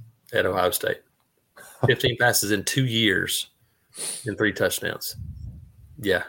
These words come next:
Yeah, he was a pretty good guy. Yeah, Alabama took some, some scraps,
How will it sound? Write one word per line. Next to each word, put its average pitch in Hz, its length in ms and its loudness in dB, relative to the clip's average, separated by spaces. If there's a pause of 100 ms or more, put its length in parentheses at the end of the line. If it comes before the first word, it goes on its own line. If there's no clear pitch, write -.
(400)
Yeah, 117 200 -8
he 113 120 2
was 135 120 2
a - 20 -14
pretty 120 160 2
good 101 180 2
guy. 90 280 4
Yeah, 101 180 6 (100)
Alabama 107 400 4
took - 380 -2
some, 92 240 -6 (340)
some 95 380 -8
scraps, - 720 2